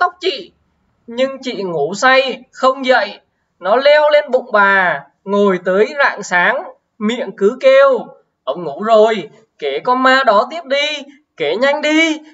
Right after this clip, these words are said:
trời sắp sáng rồi." <laughs> Ôi,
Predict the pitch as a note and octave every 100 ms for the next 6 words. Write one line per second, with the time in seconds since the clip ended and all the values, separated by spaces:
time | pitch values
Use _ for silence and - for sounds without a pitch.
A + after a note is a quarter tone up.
0 | _ A3 G#3+ G3 D4 - A3+ A3 D#4 B3+
1 | A3+ A#3 A3+ - _ _ - - E3 E3
2 | D#3 D#3 F3 D#3 - D3 - - -